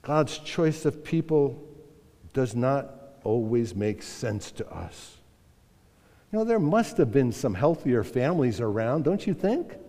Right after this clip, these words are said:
Why didn't God choose them? And this quality of God is both mystifying and it's hopeful. Why does God choose whom God chooses?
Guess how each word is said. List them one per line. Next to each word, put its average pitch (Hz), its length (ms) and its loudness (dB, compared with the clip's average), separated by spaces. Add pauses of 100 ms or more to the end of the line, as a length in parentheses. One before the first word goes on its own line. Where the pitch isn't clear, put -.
(920)
Why 214 260 0
didn't 294 340 4
God 165 420 0
choose 214 520 0
them? 240 480 4 (1500)
And 254 80 2
this 269 140 2
quality 254 440 4
of 165 100 2
God 202 200 6
is 139 120 0
both 147 180 6
mystifying 175 1160 -2 (1400)
and 139 160 2
it's 135 140 2
hopeful. - 640 -2 (1600)
Why 208 340 0
does 202 240 2
God 156 480 0
choose 107 800 -4 (360)
whom 107 180 -4
God 95 340 -6
chooses? 87 720 -12